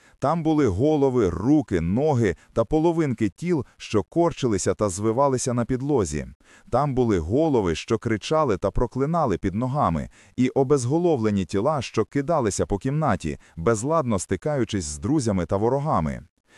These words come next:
Якщо й було коли-небудь щось схоже на безлад, то це було там, у великій залі Ради Семи Джедів Морбуса.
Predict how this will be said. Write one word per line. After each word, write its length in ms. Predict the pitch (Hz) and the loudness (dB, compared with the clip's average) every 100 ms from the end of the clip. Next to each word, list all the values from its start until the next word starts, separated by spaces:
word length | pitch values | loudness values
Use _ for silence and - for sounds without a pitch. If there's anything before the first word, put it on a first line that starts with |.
| - | -10
Якщо 460 | 80 107 - - 202 | 0 0 -2 2 2
й 60 | |
було 400 | 135 110 151 208 | 2 -2 2 2
коли-небудь 560 | 170 123 117 170 151 110 | 2 0 0 0 0 -2
щось 240 | - 113 | 0 -2
схоже 400 | - - 170 113 | -2 -2 0 2
на 120 | 95 87 | 0 0
безлад, 540 | 101 175 113 98 - - - | 0 0 2 0 0 -12 -2
то 120 | 107 | -2
це 220 | - 190 | 0 -2
було 280 | 151 143 113 | 0 2 2
там, 380 | - 156 113 71 - - | 2 0 0 -2 -10 -4
у 100 | 104 | 2
великій 480 | 101 135 196 123 | 4 2 0 -2
залі 380 | 90 117 147 104 | -2 -2 0 0
Ради 340 | 98 160 120 95 | 0 -2 0 0
Семи 400 | - 90 143 113 | 0 -2 -2 -4
Джедів 440 | 82 117 98 104 | -2 -2 0 -2
Морбуса. 680 | 147 165 95 85 - 69 | 0 0 0 -2 -4 -6